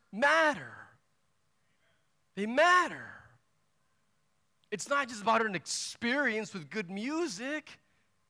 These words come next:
It's about treasuring Jesus, and worship is the expression. And so we want to lead the church to be thinking and focus on Jesus in the worship gathering.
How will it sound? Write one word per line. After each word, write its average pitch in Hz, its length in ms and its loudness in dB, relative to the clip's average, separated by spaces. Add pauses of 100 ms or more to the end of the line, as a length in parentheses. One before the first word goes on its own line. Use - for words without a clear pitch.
(360)
It's 240 180 -4
about 262 340 0
treasuring 247 880 0
Jesus, 208 640 -4
and 196 180 -2
worship 226 260 -4
is 190 100 -10
the 196 140 -8
expression. - 1080 -6 (240)
And 208 120 0
so 233 120 -6
we 247 140 -4
want 240 340 2 (220)
to 233 180 -4 (120)
lead 233 540 -4
the 208 100 -6
church 294 540 -6 (360)
to 226 260 -6
be 196 180 -6 (160)
thinking 247 480 -4
and 160 100 -2 (100)
focus 302 460 0
on 190 180 -6
Jesus 202 500 -4
in 196 140 -6
the 247 80 -8
worship 254 560 -4
gathering. 92 480 -8